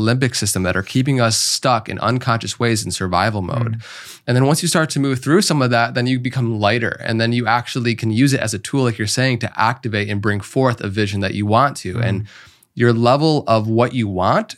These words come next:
Speaker 1: changes
Speaker 2: Mm.
Speaker 1: because what becomes available to you changes also.
Speaker 2: Yeah.
Speaker 1: What you, what we think we want often is a byproduct of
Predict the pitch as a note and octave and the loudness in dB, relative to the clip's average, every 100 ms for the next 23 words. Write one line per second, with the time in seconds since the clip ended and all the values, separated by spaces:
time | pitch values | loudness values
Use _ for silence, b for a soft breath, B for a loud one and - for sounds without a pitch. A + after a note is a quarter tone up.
0 | _ - C3 C#3+ A#2+ - - - B2+ B2 | _ -4 0 2 0 -4 -8 -2 2 4
1 | A#2 A2+ C3 B2 B2 B2 G#2 G2 A2 D3 | 2 2 -2 -2 0 0 0 0 2 2
2 | C#3+ G#2+ F#2 F2+ G2+ F#2 G2 - F2+ E2+ | 2 0 -4 -4 -4 -4 -6 -6 -6 -4
3 | F2+ - B2 C#3 F#2 A1+ - A#2+ B2 _ | -4 2 2 2 -2 -4 -6 -8 -10 _
4 | _ _ B B B B B B B - | _ _ B B B B B B B 0
5 | C3+ D#3 D#3 - - D3+ E3+ - C#3 D3+ | 2 2 0 -2 0 2 2 2 2 6
6 | D#3 D#3 D#3+ - A#2 - B2+ A#2 G#2+ G#2 | 6 6 4 4 2 4 0 2 2 2
7 | A2 A2 G2 G2 G2 - G#2 G2+ | 2 2 2 2 0 -2 0 2